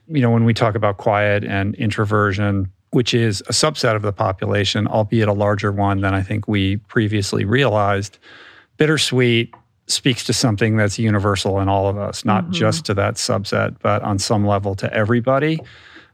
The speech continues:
Speaker 1: But I think what unites these books, or one thing that unites them, is that they both are this call to elevate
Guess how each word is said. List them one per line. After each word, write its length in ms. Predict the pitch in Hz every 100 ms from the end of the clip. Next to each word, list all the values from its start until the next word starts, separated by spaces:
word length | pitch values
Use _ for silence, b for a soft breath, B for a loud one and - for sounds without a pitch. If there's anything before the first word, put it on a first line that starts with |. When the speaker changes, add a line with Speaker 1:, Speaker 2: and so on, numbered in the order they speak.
| -
Speaker 1:
But 140 | 131
I 80 | 131
think 200 | 160 139
what 160 | 139 127
unites 440 | 123 123 131 -
these 180 | 117 101
books, 320 | 107 107 -
or 80 | 107
one 240 | 98 131
thing 200 | 120 107
that 160 | 107 110
unites 440 | 110 104 104 104
them, 380 | 110 104 101 101 _ B B B B
is 320 | 143 117 107
that 320 | 117 113 113 _ _ -
they 140 | 127
both 520 | 117 151 151 147 - - -
are 240 | 127 123
this 280 | 117 120 113
call 480 | - - 123 120 120
to 320 | - 123 117 -
elevate 680 | 127 127 113 110 107 110